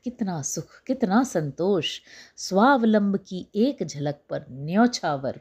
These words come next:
कुबेर का कोष। सांसारिकता में मिलती है यहाँ निराली निस्पृहता। अत्रि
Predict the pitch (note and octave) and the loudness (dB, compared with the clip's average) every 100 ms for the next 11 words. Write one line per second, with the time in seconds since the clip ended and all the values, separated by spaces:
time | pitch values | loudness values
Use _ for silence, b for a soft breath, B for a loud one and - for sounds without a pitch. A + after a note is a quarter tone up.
0 | - C#3+ C#3 E3 F#3+ - C#3+ C3 - D#2+ | -12 -8 -4 -4 -4 -4 -8 -8 -12 -14
1 | - - - _ _ _ B B B B | -12 -10 -10 _ _ _ B B B B
2 | B - F3+ F3 F3+ - A3+ A#3 G#3 - | B -8 -4 -2 -2 0 2 2 -2 -12
3 | - A3+ G#3 E3+ A3 G#3 F#3 - E3 D3 | -6 -2 0 2 2 2 -2 -8 -8 -4
4 | D3+ G3+ B3 b b b - D#3+ D#3 A#3+ | -2 -2 -4 b b b -6 -2 2 4
5 | C#4 G#3 E3+ D#3+ E3+ A3+ C#4 G#3+ E3+ F#3 | 4 2 0 0 0 0 -2 -2 -4 -4
6 | - - C#3+ C#3 D3 C#3 C#3+ _ _ b | -8 -10 -10 -8 -8 -8 -10 _ _ b
7 | b b b b b C#4 - - A#3 | b b b b b -6 -4 -2 -2